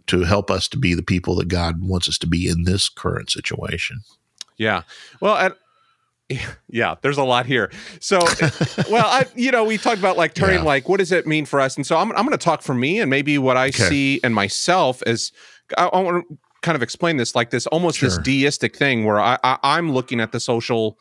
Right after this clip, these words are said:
Speaker 2: world that I'm swimming in, you know, for us and in our tradition of communion, you know,
Speaker 1: Right.
Speaker 2: that, that we, we come to this idea, it, it's a memorial, you know, like, it's, or it's just a remembrance of, a
Speaker 1: Sure.
Speaker 2: remembrance of what Christ has done.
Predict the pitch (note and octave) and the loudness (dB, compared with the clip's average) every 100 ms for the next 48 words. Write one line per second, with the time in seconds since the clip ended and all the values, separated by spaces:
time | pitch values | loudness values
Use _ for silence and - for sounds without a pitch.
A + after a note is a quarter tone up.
0 | - - - A#2 B2 A2+ A2 A2 - B2 | -20 -20 -4 0 0 2 0 -2 -2 -2
1 | A#2 G2+ G2+ G2 - - - D#3+ D3+ D#3 | 0 0 -2 -6 -14 -16 -4 -2 0 0
2 | E3 F#3 - - C#3+ C3+ C3+ - B2 D#3 | 2 0 -2 -2 0 0 0 0 -2 -2
3 | A#2+ G#2+ G#2+ - _ _ - A#2+ A#2 - | -2 -4 -6 -10 _ _ -2 -2 0 -2
4 | D#3 A3+ C#3+ - E2+ _ _ _ _ _ | 0 0 -2 -4 -12 _ _ _ _ _
5 | - C3 A#2 B2 A#2+ B2 B2 A#2+ B2+ A#2+ | -2 0 2 0 0 0 0 0 -2 0
6 | D#3+ D#3 C#3+ C3 A#2 A#2+ - F3+ - F#3 | -2 0 0 0 2 0 0 -2 0 -2
7 | E3+ F3 D#3+ C3 F2+ D2 - _ D3 C#3+ | 0 0 0 0 -2 -6 -14 _ 0 2
8 | C3+ C3 A#2+ A#2+ A2+ - - _ _ _ | 2 2 0 -2 -2 -6 -10 _ _ _
9 | _ _ - D#3 C#3+ C3+ B2+ _ _ _ | _ _ -2 2 2 2 -2 _ _ _
10 | _ - C3+ C3 D3+ D#3 C#3+ C3 C3+ A#2 | _ -8 -6 -4 -2 0 0 2 0 2
11 | G#2 G2 - A#2 G#2 - - A#2+ G2 A2+ | 0 -2 -2 0 0 -2 -2 2 2 2
12 | C3 A#2 G2+ G#2+ - A#2 A#2+ C3 A#2 - | 2 0 0 -4 -2 -4 -2 0 0 -2
13 | G2+ D3+ A#2 | -2 0 0